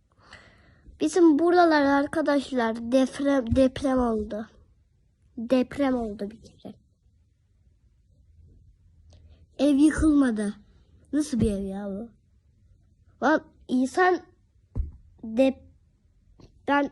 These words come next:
uyuyordum, annem kalkmış, deprem oluyor, ev yıkılmıyor. Nasıl bir şey? Allah aşkına nasıl bir şey ya?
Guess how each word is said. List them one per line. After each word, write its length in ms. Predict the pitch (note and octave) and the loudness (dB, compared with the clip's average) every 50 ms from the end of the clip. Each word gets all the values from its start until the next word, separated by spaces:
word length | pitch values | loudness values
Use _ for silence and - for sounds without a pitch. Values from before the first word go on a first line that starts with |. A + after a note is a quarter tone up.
| _ - | _ -8
uyuyordum, 600 | - B3+ C4+ C4+ B3+ C#4+ E4 F4 - - F4 F4+ - - | -2 0 2 2 4 4 2 2 2 -2 -4 -4 -4 -4
annem 420 | C#4+ C4+ C4 B3+ C4 D4+ D#4 D4+ | -2 -2 0 0 0 0 0 -2
kalkmış, 800 | D4+ - - C4+ - - - - - D#4 F#4 A#4 - - - - - - - - - - - - | -4 -6 -10 -10 -10 -10 -12 -10 -8 -8 -8 -8 -10 -14 -14 -8 -8 -8 -8 -10 -20 -18 -6 -2
deprem 440 | B3+ B3+ C4 B3+ D#4+ E4+ F4+ F#4 F#4+ | 0 0 0 0 2 2 4 4 4
oluyor, 280 | F#4 F4 E4 E4 F4 G#4 - - - - - | 4 4 4 4 2 0 -2 -6 -6 4 6
ev 200 | D4+ F4+ F#4+ F4+ | 6 6 6 6
yıkılmıyor. 680 | E4 C#4+ C4 - B3 A#3 A3 G#3 G#3 G#3 G3+ G3 A3+ - - - - | 4 4 4 2 2 2 2 2 0 -4 -6 -8 -10 -14 -16 -8 -2
Nasıl 340 | C#4+ F#4 G#4 G4+ F4 D4+ B3 | 0 0 0 0 -2 -4 -4
bir 80 | A3 | -6
şey? 340 | A3 - - C4 C4+ D4+ D4+ _ _ _ _ - - _ _ _ _ _ _ _ _ _ _ _ _ _ _ _ _ _ _ _ - | -8 -12 -14 -12 -12 -12 -14 _ _ _ _ -20 -20 _ _ _ _ _ _ _ _ _ _ _ _ _ _ _ _ _ _ _ -8
Allah 340 | - C4 C#4 C#4 C#4 D4 E4+ | -6 -4 -2 0 2 2 4
aşkına 600 | F#4+ G4+ G4 - - D4+ C#4+ D#4 E4 D#4+ C#4+ C4 C4 | 4 2 2 0 -4 -2 0 2 2 2 2 2 2
nasıl 460 | D4+ E4 D#4+ D#4+ - C#4+ B3 G#3 G#3 | 2 0 0 0 -4 -4 -4 -4 -8
bir 40 | A3+ | -14
şey 340 | - - - G#3 G3 G3 | -16 -14 -14 -14 -12 -12
ya? 160 | G3 F#3+ G#3 | -12 -14 -16